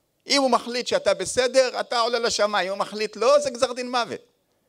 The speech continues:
יש עסק, אני צריך שלוש מאות אלף לתזרים, אם לא, נסגר לי העסק.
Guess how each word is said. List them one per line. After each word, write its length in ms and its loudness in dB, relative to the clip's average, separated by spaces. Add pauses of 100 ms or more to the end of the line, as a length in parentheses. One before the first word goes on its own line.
(1160)
יש 220 2
עסק, 400 2
אני 180 -4
צריך 320 -2 (760)
שלוש 300 0
מאות 200 -2
אלף 220 -4
לתזרים, 580 -4
אם 120 -10
לא, 120 2
נסגר 380 0
לי 100 2
העסק. 480 -2